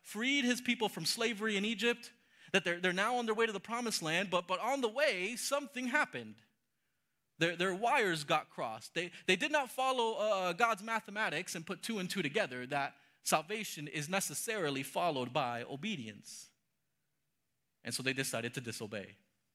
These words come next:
Instead of listening to God's voice and humbly following the Creator King who saved them, they,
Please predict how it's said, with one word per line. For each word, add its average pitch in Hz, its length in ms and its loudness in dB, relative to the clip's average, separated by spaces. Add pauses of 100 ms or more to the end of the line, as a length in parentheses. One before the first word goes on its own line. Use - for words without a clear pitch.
(760)
Instead 175 260 0
of 202 100 -2
listening 202 380 -2
to 208 140 -4
God's 190 260 0
voice 139 320 -4
and 143 80 -4
humbly 170 340 -2
following 190 540 0
the 185 80 -2
Creator 180 320 0
King 180 200 -4
who 180 120 -2
saved 202 400 -4
them, 127 220 -4
they, 139 160 2